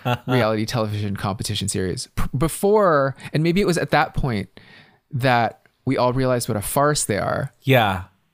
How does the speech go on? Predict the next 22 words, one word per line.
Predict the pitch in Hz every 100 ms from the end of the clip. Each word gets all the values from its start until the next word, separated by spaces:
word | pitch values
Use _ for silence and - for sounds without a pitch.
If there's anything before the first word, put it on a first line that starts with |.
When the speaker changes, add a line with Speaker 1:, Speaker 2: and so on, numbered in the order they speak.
| _
Speaker 1:
I | 165
think, | 170 202 202 196 -
yeah. | 127 117 104
Speaker 2:
That | 139
at | 147
the | 160
end | 147
of |
the | 147
day, | 143 139 135 -
it's, | 156 -
it's | 160 -
television. | - 190 90 82 - 85
So | -
they're, | 127 120 117
they're | 120
Speaker 1:
It | 117
Speaker 2:
creating | 151 143
Speaker 1:
is. | 120
Speaker 2:
a |
television | - 151 123 92 -
show. | - -